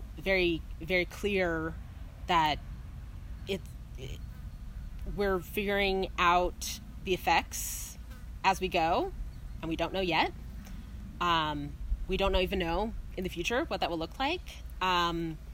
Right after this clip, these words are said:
but, eh, people don't make crap wine in Willamette Valley.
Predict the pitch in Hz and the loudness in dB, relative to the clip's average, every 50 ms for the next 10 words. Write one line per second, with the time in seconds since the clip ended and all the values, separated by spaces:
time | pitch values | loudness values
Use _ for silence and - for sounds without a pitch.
0 | - - - - - - - - - - - - 196 185 180 170 156 - - - | -12 -12 -12 -12 -12 -12 -10 -12 -12 -4 2 6 6 8 8 6 4 0 -4 -8
1 | - - - - - - - - - - - - - - 160 151 156 185 185 180 | -10 -10 -10 -10 -10 -10 -10 -10 -10 -10 -10 -10 -10 -10 -8 -6 -6 -4 -4 -4
2 | - - - - - - - - - - - - - - - - - - - - | -4 -4 -6 -8 -10 -12 -12 -12 -12 -12 -12 -12 -12 -12 -12 -12 -10 -10 -10 -8
3 | - - - - - - - - - - - - - - 233 - 254 240 208 214 | -8 -10 -10 -10 -10 -10 -10 -10 -10 -10 -10 -8 -6 -4 0 0 2 2 4 2
4 | 185 147 170 170 - - 175 160 151 - 156 143 139 135 127 131 131 131 135 131 | 2 2 2 0 0 0 0 0 0 0 -2 -4 -4 -4 -6 -6 -6 -6 -6 -6
5 | 127 - 117 71 67 - - - | -6 -6 -6 -6 -6 -6 -8 -8